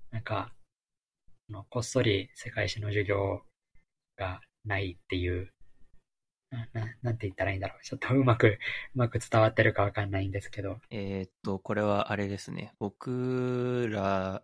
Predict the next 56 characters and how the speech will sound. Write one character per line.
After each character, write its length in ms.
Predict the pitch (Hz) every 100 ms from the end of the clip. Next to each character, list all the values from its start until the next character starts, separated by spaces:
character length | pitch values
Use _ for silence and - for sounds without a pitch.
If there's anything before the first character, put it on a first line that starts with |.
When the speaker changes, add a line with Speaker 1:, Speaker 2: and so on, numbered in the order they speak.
| -
Speaker 2:
よ 220 | - 104
り 140 | 98
も 260 | 92 92 92
多 120 | - 101
分 320 | 98 92 113
全 200 | 107 120
国 140 | 135 135
的 200 | 123 127
に 80 |
は 60 | 107
も 140 | 95
う 40 | 107
ち 60 |
ょ 40 | 123
っ 20 |
と 120 | 98
上 140 | 95 104
の 100 | 110
世 160 | 110
代 140 | 101 98
で 80 |
話 220 | 95 92 95
題、 220 | 95 -
話 140 | 98 92
題 180 | 92
に 100 | 92
な 100 | 90
っ 60 | 90 _
た 240 | - - -
ミ 160 | 98
リ、 140 | 104 110
ミ 140 | 110
リ 100 | 104
州 220 | 113 135 120
問 220 | 117 98
題 100 | 92
っ 40 |
て 140 | - -
や 60 |
つ 60 | -
で 100 | -
す 120 | -
ね。 80 | -
Speaker 1:
あ、 160 | - - -
そ 200 | - -
う 40 | 127
で 100 | 117
す 120 | -
ね。 160 | 110 98
そ 120 | 131
れ 120 | 117
で 100 | 117
す 180 | 110 -
ね。 120 | 90 95
Speaker 2:
う 40 |
ん。 180 | 87